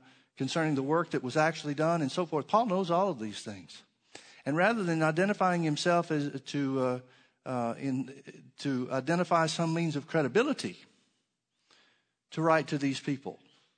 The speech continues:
he identifies himself first and foremost as a slave to Jesus. You're gonna see why that is in a minute, because Paul's ministry, um, it seems to me, this may not, may or may not be the case with you,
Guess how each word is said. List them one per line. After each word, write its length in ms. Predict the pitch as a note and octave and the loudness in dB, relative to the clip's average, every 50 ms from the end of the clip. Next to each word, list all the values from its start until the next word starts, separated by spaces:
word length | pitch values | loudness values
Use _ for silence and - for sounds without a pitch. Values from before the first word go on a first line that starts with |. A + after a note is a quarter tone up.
| _ _ _ _ _ _ _ _ _ - | _ _ _ _ _ _ _ _ _ -2
he 140 | - F3 | 0 2
identifies 480 | E3 D#3 F#3+ G#3 A#3 A3+ G3+ F#3+ F#3 E3 | 2 4 2 2 2 2 2 2 2 2
himself 340 | D#3+ D#3 D#3 - F3 E3 D#3+ | 0 -2 -2 0 -2 -2 0
first 240 | - F#3 F#3+ - - | -2 -2 -2 -2 -6
and 80 | D3+ | -6
foremost 420 | - F3 E3+ E3 E3 E3 D#3+ - C#3+ | -4 -2 -2 -2 -2 -4 -4 -6 -8
as 120 | B2+ B2+ | -8 -8
a 40 | A#2+ | -8
slave 320 | - - D#3 D#3 D3+ C3+ | -6 -4 -2 -2 -4 -4
to 80 | B2+ A#2+ | -8 -12
Jesus. 460 | G#2+ G#2+ F#2 E2+ - - - - - _ _ _ _ _ _ _ _ _ _ _ _ _ _ _ _ _ _ _ _ _ _ _ _ _ _ _ - - - _ - | -10 -10 -10 -12 -12 -16 -20 -20 -20 _ _ _ _ _ _ _ _ _ _ _ _ _ _ _ _ _ _ _ _ _ _ _ _ _ _ _ -20 -20 -16 _ -8
You're 100 | F3 G3 | -4 -2
gonna 120 | G#3+ F#3+ | -2 -2
see 160 | - G3 F#3+ | 0 2 2
why 180 | F3+ F3+ F3 F3 | 4 4 4 4
that 200 | E3+ D#3+ D#3 E3 | 4 2 2 2
is 220 | F3 F3 D3+ C3 | 2 2 2 0
in 80 | C#3 C3+ | -2 -2
a 40 | C#3 | 0
minute, 260 | D#3 D#3 B2+ A#2+ - - - _ _ _ _ _ _ _ _ _ _ _ _ _ - - - - | 0 0 -2 -4 -6 -10 -20 _ _ _ _ _ _ _ _ _ _ _ _ _ -20 -14 -8 -8
because 300 | D#3 - G#3 D3+ D3 - | -4 -2 -2 -2 -2 0
Paul's 300 | - G3 G3 G3 D#3 E3 | 2 2 2 2 2 0
ministry, 460 | F3 E3+ E3+ D#3 - D#3+ D#3 D3+ D#3 - - - - - - _ _ _ - | -2 -2 -2 -2 -2 -4 -4 -4 -4 -8 -16 -20 -20 -20 -20 _ _ _ -6
um, 420 | C#3 C#3+ C#3 C3+ C3 B2+ A#2 - - _ - - - | -2 0 0 0 0 -2 -6 -12 -18 _ -14 -8 -4
it 80 | D#3 - | -2 0
seems 300 | - A#3+ A#3 G#3 - - | 2 2 2 0 0 0
to 80 | C#3 | -2
me, 300 | B2+ A#2 A2+ A#2 C3+ - - _ _ _ - | 0 0 -2 -4 -6 -10 -14 _ _ _ -12
this 260 | C3 C3+ D#3+ D#3+ D#3+ F3+ | -6 -4 -4 -4 -2 -2
may 100 | E3+ D#3+ | 0 2
not, 240 | D#3+ D#3+ D#3 C3 | 2 0 0 -2
may 200 | D#3 D#3+ E3+ E3 | -2 -4 -2 -2
or 60 | D#3+ D#3 | -2 -2
may 120 | D#3 D#3 | -2 -2
not 180 | D3+ D3 C#3 C#3+ | -2 -2 -2 -2
be 80 | D3 | -4
the 60 | C#3 | -4
case 260 | - - D3+ C3+ - - | -2 -2 -2 -2 -2 -4
with 120 | B2+ A#2 | -8 -6
you, 160 | B2 A#2+ B2 | -6 -6 -8